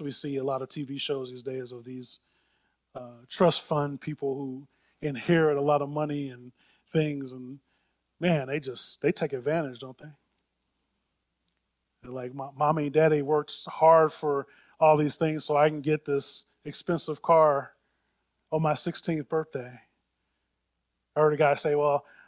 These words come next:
I wanted a B M W, you got me this Mercedes. I don't, I don't know what's wrong with you.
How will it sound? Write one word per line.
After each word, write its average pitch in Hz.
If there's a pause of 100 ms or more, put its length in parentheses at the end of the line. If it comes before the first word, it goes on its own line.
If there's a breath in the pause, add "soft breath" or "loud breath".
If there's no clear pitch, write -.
(140 soft breath)
I 147
wanted 180
a 156
B 170
M 156
W, 175
you 156
got 170
me 165
this 156
Mercedes. 160
I 165
don't, 180
I -
don't 180
know 196
what's 190
wrong 202
with 170
you. 123